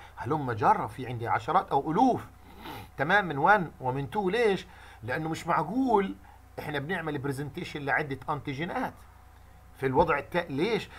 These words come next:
لأنه إحنا ال-، ال-، ال-، الوضع الطبيعي إنه هذه ال-، ال ام اتش سي كلاس موجودة أصلا وعليها السيلف أنتيجين. وعليها إيش؟ السيلف أنتيجين، وهم مثلا السيلف أنتيجين بالمئات إذا ما كانوش بالآلاف.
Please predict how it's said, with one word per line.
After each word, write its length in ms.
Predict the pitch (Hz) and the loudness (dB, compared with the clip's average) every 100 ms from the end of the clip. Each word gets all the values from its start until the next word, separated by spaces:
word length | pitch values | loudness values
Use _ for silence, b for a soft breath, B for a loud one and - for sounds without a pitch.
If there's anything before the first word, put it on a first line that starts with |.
| B | B
لأنه 260 | 120 127 147 | -6 -6 -6
إحنا 180 | 143 147 | -4 -4
ال-، 240 | - 127 | -4 -6
ال-، 240 | - 123 | -6 -10
ال-، 140 | - - | -10 -8
الوضع 340 | 139 185 190 | -2 -2 0
الطبيعي 600 | 180 175 160 220 156 147 147 | 0 0 -2 -2 -4 -4 -6
إنه 120 | 139 | -6
هذه 260 | 143 220 208 | -2 -2 -2
ال-، 360 | 185 175 165 | 0 0 -2
ال 100 | 160 | -4
ام 120 | 170 165 | -4 -4
اتش 140 | 165 | -6
سي 120 | 160 | -10
كلاس 380 | 156 165 185 190 | -4 2 2 4
موجودة 580 | 151 143 135 202 170 - | 4 4 2 0 2 2
أصلا 400 | - - 151 160 - B B B - | 2 4 4 2 -6 B B B 2
وعليها 340 | 113 147 220 | 10 10 10
السيلف 520 | 208 - - 208 - 226 | 2 2 -4 -4 6 8
أنتيجين. 540 | 254 - 180 151 104 - - - - - - - - - - | 8 4 -4 -2 -4 -10 -20 -20 -20 -20 -20 -20 -20 -20 -2
وعليها 260 | 104 156 202 | 6 6 6
إيش؟ 420 | 196 202 220 - - - - - | 4 4 2 -4 -14 -18 -12 -8
السيلف 560 | 117 - 180 156 - 185 | -8 -2 0 0 2 6
أنتيجين، 520 | 233 196 185 175 127 | 6 2 -2 0 0
وهم 200 | 120 127 | -4 -4
مثلا 320 | 131 135 131 B B | -4 0 0 B B
السيلف 420 | 131 - 156 - 156 | -6 -2 -4 -2 -2
أنتيجين 400 | 143 135 131 120 | -2 -4 -6 -4
بالمئات 540 | 123 117 135 208 196 | -4 -4 2 2 2
إذا 100 | 127 | -2
ما 80 | 113 | -4
كانوش 320 | 127 131 - | -2 -4 -2
بالآلاف. 540 | 139 - 156 262 220 | -4 0 6 8 8